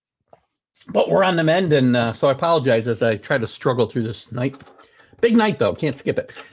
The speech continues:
Tennessee, I got a problem. Why are they number three seed? I understand I can't knock 'em out. You know, I, I probably can't f-, argue any of the one seeds. Gonzaga's certainly not the best team in the tournament,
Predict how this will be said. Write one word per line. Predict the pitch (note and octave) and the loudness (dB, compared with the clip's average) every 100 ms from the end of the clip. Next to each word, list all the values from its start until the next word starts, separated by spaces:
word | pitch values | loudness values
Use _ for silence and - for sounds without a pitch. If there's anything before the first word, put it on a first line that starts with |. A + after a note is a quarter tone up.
| - | -6
Tennessee, | C#4+ D4 B3+ A#3+ | -4 -2 0 0
I | |
got | G#3+ | 0
a | - | 0
problem. | F#3 C#3 | 0 0
Why | C3 B3 | 0 0
are | |
they | D#4+ A3 | 0 2
number | G#3 E3+ | 2 0
three | C3 D#3+ | -2 -4
seed? | D3 - B2 F2+ - _ _ - - _ _ _ _ - - _ - _ _ _ - | -2 -2 -4 -4 -12 _ _ -20 -20 _ _ _ _ -20 -20 _ -20 _ _ _ -12
I | C#4+ | -8
understand | C4+ C4+ - A#3 G#3+ F#3 | -4 -4 -2 -4 -2 -2
I | |
can't | F#3 A3+ G#3 | -2 -2 -2
knock | F3+ F3+ G3+ | -2 -2 0
'em | |
out. | E3 D3 | 0 0
You | F3+ D#3+ | -2 -2
know, | F3 | -2
I, | G3+ F#3+ | -4 -4
I | G3+ | -6
probably | - C4+ C4+ | -4 -2 -2
can't | - G#3+ D3 | -2 -4 -6
f-, | - - | -14 -4
argue | E3+ D#3+ D3+ | -2 0 0
any | B2+ F3 E3+ | 0 -2 0
of | |
the | D#3 | 0
one | B2+ A#2 | 0 -2
seeds. | - - - - | -6 -14 -16 -8
Gonzaga's | D#3+ C#3+ F#3+ F#3 F3 | -4 -2 -2 -2 -4
certainly | - D#3 C#3 | -2 -2 0
not | A#2 A#2+ A#2+ | 0 -2 -4
the | - | -8
best | B2+ C3 - | -6 -6 -6
team | - B2 | -4 -2
in | A#2 | -2
the | G#2+ | -4
tournament, | G2 A#2+ A2+ A2+ - - | -6 -6 -4 -4 -6 -14